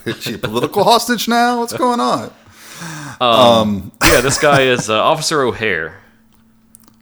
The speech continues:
Speaker 2: Um,
Speaker 1: Uh, no, he's, he's Officer Fox.
Speaker 2: Fox.
Speaker 1: Her last name's O'Hare.
Speaker 2: Oh, yeah.
Speaker 1: Which he emphasizes.
Speaker 2: Oh, no, I typoed in my notes.
Speaker 1: O'Hare.
Speaker 2: Yeah, yeah, yeah.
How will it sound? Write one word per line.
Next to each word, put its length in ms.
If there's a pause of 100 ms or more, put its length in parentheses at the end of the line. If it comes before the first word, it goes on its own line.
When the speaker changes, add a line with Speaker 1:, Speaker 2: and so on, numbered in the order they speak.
(140)
Speaker 2:
Um, 580 (500)
Speaker 1:
Uh, 240
no, 140
he's, 160
he's 140
Officer 260
Fox. 600
Speaker 2:
Fox. 560 (600)
Speaker 1:
Her 160
last 300
name's 200
O'Hare. 380
Speaker 2:
Oh, 280
yeah. 360
Speaker 1:
Which 160
he 140
emphasizes. 560
Speaker 2:
Oh, 80
no, 240
I 140
typoed 360
in 80
my 100
notes. 400
Speaker 1:
O'Hare. 960
Speaker 2:
Yeah, 240
yeah, 100
yeah. 240